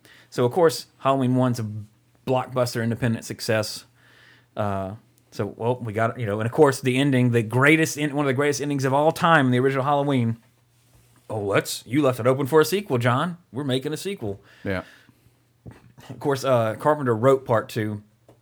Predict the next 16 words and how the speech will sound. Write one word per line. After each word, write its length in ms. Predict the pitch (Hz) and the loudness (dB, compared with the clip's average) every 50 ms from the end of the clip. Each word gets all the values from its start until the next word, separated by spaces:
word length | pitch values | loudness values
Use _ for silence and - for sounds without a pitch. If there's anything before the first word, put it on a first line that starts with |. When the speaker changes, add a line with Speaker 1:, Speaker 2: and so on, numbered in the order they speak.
| _ _ _ _ _ _ _ _ _ _ _ - | _ _ _ _ _ _ _ _ _ _ _ -4
Speaker 2:
and, 160 | 123 117 113 | -2 0 0
uh, 180 | 110 107 107 98 | 0 0 -2 0
added 260 | 117 120 117 117 113 | 0 0 2 2 0
a 40 | 113 | -2
few 200 | 107 - - 120 | -4 -4 -4 -4
scenes 580 | 117 - - - 123 110 110 107 107 - - - - _ _ _ _ _ _ _ _ | -4 -4 -2 -2 0 0 0 -2 -4 -6 -10 -14 -18 _ _ _ _ _ _ _ _
as 140 | - 117 123 | -4 -2 0
they 80 | 117 110 | 0 -2
were 100 | 107 107 | -2 -4
shooting. 460 | - - 127 117 113 110 110 117 120 - _ _ _ _ _ _ _ _ - | -4 -4 -2 -2 -2 -4 -4 -6 -10 -12 _ _ _ _ _ _ _ _ -6
Uh, 260 | 117 113 113 110 110 | -4 -4 -2 -2 -2
he 80 | 107 | -2
never 180 | 127 131 123 120 | 0 0 0 0
directed 380 | 113 110 117 123 131 - 117 110 | 0 2 2 2 2 0 -4 -4
another 160 | 110 107 104 | -2 -2 -2
Halloween, 500 | 110 107 104 104 104 107 104 101 104 | -2 -2 -4 -4 -4 -4 -4 -4 -6